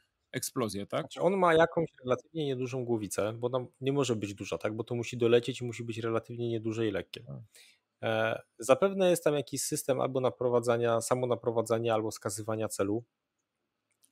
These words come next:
Speaker 2: I zapewne, e, ten dron wystarczy, żeby porazić, nie wiem, zbiornik paliwa, zbiornik gazu, tego typu cele, tak.
Speaker 1: Mhm.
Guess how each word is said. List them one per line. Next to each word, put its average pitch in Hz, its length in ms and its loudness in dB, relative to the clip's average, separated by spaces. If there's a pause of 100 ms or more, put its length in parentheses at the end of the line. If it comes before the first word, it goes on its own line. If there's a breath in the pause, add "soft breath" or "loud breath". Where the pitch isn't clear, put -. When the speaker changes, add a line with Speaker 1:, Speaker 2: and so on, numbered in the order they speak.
Speaker 2:
I 120 60 -6
zapewne, 117 720 2 (460 loud breath)
e, 120 380 4
ten 127 240 -2
dron 131 500 2
wystarczy, 131 460 2
żeby 123 160 -2
porazić, 117 480 0
nie 110 80 -6
wiem, 104 140 -6
zbiornik 104 420 -6
paliwa, 117 420 4
zbiornik 104 440 -4
gazu, 107 600 2
tego 113 220 -4
typu - 220 -16
cele, - 260 -8 (100)
tak. - 180 -20 (1200)
Speaker 1:
Mhm. 107 380 -12